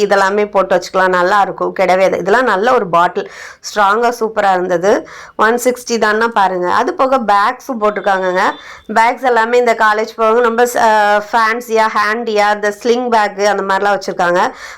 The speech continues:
பக்கத்துல இருக்க ஆன்ட்டி பாருங்களேன், இப்போ ஒரு பேக்கை பிடுங்கிருப்போம், "வாங்க நான் எடுத்திருக்கேன்" அப்படின்ட்டு. ஏன்னா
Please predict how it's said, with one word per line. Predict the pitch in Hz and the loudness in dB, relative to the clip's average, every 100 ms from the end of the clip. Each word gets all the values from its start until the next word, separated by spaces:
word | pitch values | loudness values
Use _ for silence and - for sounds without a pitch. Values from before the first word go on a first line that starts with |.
| - 202 | -4 -2
பக்கத்துல | 202 247 247 | 0 2 2
இருக்க | 220 208 | 2 0
ஆன்ட்டி | 208 214 233 | 0 -2 0
பாருங்களேன், | 208 185 185 185 202 196 | 0 0 0 0 2 0
இப்போ | 180 196 | 0 2
ஒரு | 190 185 185 | 2 2 2
பேக்கை | 196 220 220 | 2 0 -6
பிடுங்கிருப்போம், | 220 220 208 180 185 180 | -4 -2 -2 0 0 2
"வாங்க | 180 185 | 2 2
நான் | 185 185 | 2 2
எடுத்திருக்கேன்" | 180 170 196 180 185 | 0 -2 -4 -2 -4
அப்படின்ட்டு. | 175 180 175 190 208 - - - | -4 -6 0 0 0 -4 -18 -6
ஏன்னா | 214 208 | -2 2